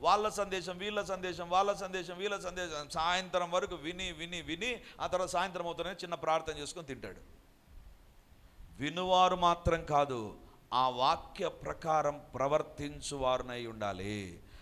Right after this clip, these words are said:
వాక్య ప్రకారం ప్రవర్తించువారునై ఉండాలి. ఎంతగా వాక్యాన్ని బట్టి నిన్ను సరి చేసుకుంటున్నావు, మార్చుకుంటున్నావు, లోబడుతున్నావు, విధేయత చూపుతుంటున్నావు, వాక్య ప్రకారం నీ జీవితంలో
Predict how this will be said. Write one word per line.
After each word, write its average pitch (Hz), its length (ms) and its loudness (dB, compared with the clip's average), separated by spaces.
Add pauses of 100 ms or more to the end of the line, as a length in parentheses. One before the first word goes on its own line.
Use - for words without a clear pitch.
(140)
వాక్య 220 520 8
ప్రకారం 220 720 6
ప్రవర్తించువారునై 214 1120 4
ఉండాలి. 165 480 4 (160)
ఎంతగా 240 440 8
వాక్యాన్ని 254 520 10
బట్టి 254 200 6
నిన్ను 233 320 0
సరి 208 220 6
చేసుకుంటున్నావు, 208 640 4
మార్చుకుంటున్నావు, 208 840 6
లోబడుతున్నావు, 214 800 8 (220)
విధేయత 247 520 10
చూపుతుంటున్నావు, 196 560 8 (180)
వాక్య 247 400 8
ప్రకారం 254 440 10
నీ 254 100 2
జీవితంలో 262 760 8